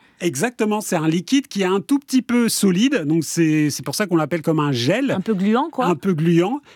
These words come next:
Speaker 1: Et alors ça, c'est génial parce que quand il y a de la poussière qui peut rentrer dans notre nez,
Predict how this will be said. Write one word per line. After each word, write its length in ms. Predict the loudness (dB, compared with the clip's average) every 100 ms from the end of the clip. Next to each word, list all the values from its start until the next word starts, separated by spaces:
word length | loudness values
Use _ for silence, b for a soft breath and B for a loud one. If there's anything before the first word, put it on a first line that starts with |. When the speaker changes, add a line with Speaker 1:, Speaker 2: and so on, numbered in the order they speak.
| b
Speaker 1:
Et 100 | 0
alors 200 | 0 -2
ça, 200 | -2 -2
c'est 180 | 0 0
génial 460 | 2 2 2 -2 -2
parce 220 | -4 0
que 100 | -2
quand 480 | -2 0 0 0 -4
il 80 | -2
y 80 | 0
a 60 | 0
de 40 |
la 120 | -2
poussière 480 | 0 -2 0 0 -2
qui 160 | -6 -2
peut 140 | 0
rentrer 420 | 0 0 0 0
dans 140 | 2 0
notre 280 | 0 0
nez, 300 | 2 2 -2